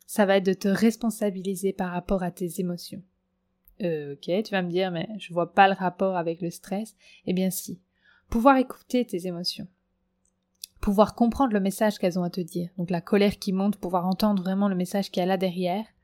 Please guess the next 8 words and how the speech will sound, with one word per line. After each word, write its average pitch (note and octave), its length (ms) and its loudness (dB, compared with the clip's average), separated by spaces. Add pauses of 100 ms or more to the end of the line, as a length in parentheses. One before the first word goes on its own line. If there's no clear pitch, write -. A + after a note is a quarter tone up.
(580)
Et G#3+ 100 8
pouvoir G#3+ 320 6
surtout - 320 -2
te - 180 4
libérer G#3 840 8
de G3 100 -2
tes F#3 260 0
émotions. F3+ 500 -2